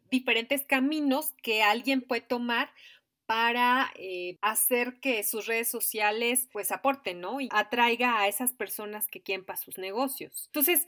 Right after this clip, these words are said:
tú, ustedes díganme, si han estado tanto en otras industrias como en los negocios de belleza, ¿hay alguna diferencia entre ellos?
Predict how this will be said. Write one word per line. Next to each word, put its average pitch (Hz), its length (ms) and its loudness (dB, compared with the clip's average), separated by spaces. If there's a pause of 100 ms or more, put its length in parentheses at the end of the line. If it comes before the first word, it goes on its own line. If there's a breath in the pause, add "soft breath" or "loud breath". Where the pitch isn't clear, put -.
tú, 330 240 -2
ustedes 359 300 0
díganme, 233 540 0
si 262 280 0
han 302 420 -2 (240)
estado 240 800 0 (160)
tanto 202 540 -4
en 196 160 -6
otras 269 300 -4
industrias 214 720 -2
como 220 640 -4
en 190 680 -10 (100)
los 185 220 -8
negocios 220 400 -6
de 214 80 -4
belleza, 196 560 -4 (120)
¿hay 285 140 0
alguna 311 300 -2
diferencia 208 800 -4
entre 185 400 -6
ellos? 220 300 -6